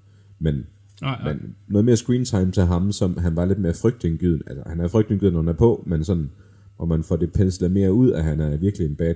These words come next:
Speaker 1: guy, det, det vil have hjulpet en hel del, synes jeg. For mig,
Speaker 2: Ja.
Speaker 1: i hvert fald. Men jeg,
Speaker 2: Jamen, helt enig.
Speaker 1: men jeg vil
Speaker 2: Det
Speaker 1: anbefale den, øh, lige så,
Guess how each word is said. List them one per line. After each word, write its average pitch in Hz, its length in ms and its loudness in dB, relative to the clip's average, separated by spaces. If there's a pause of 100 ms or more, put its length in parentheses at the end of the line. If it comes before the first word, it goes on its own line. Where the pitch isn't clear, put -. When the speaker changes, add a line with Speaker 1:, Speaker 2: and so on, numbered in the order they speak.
Speaker 1:
guy, 76 360 -2
det, 85 440 -2
det 92 100 0
vil 92 80 0
have 90 120 0
hjulpet 90 280 0
en 85 140 -4
hel 80 200 -2
del, 76 200 -6
synes - 260 -14
jeg. - 80 -14 (800)
For - 80 2
mig, 76 280 -2
Speaker 2:
Ja. 80 100 0
Speaker 1:
i 69 40 -2
hvert 60 120 -10
fald. - 140 -12 (640)
Men 82 140 2
jeg, 82 160 2
Speaker 2:
Jamen, 143 240 4
helt 151 160 4
enig. 127 120 4
Speaker 1:
men 90 80 2
jeg 95 80 6
vil 101 100 6
Speaker 2:
Det 101 60 6
Speaker 1:
anbefale 107 440 4
den, 78 160 -2
øh, 73 560 -4
lige 98 100 -2
så, 76 340 -2